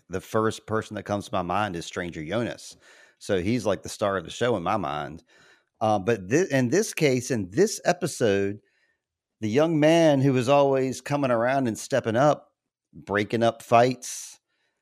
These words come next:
talking to his sister, standing up to his dad, standing up for himself. It's my man, Magnus. He came through this episode. There's nothing bad about Magnus this episode. He was great the whole way through.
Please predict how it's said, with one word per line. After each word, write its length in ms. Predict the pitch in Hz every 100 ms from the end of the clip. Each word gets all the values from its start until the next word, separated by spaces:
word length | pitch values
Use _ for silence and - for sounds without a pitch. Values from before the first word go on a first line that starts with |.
| _
talking 340 | - 107 98 90
to 120 | 95
his 140 | 82 -
sister, 840 | - 131 - 139 131 123 123 117 - _
standing 560 | - - 104 101 95
up 160 | 90 -
to 180 | - 82
his 180 | 80 80
dad, 760 | 127 123 120 120 120 117 120 _ _ _ _ _ _
standing 500 | - - 120 110 107
up 160 | 101
for 140 | - 104
himself. 960 | 90 87 - 160 147 139 - - - - _ _ _ _ _ _ _ _
It's 120 | - 170
my 120 | 110
man, 380 | 95 85 80 92
Magnus. 880 | 113 151 139 135 85 - - - - 381
He 100 | -
came 280 | 139 160 156
through 360 | 131 143 156 247
this 200 | 294 -
episode. 440 | 117 110 - 98
There's 180 | 98 123
nothing 500 | 147 175 233 214 143
bad 260 | 117 107 95
about 320 | 92 90 80
Magnus 380 | 87 87 87 80
this 180 | 85
episode. 480 | 87 - 98 117 131
He 80 | 156
was 200 | 151 143
great 580 | - 151 170 175 127 -
the 80 | 113
whole 400 | 135 143 147 147
way 220 | 143 143
through. 480 | 143 131 110 90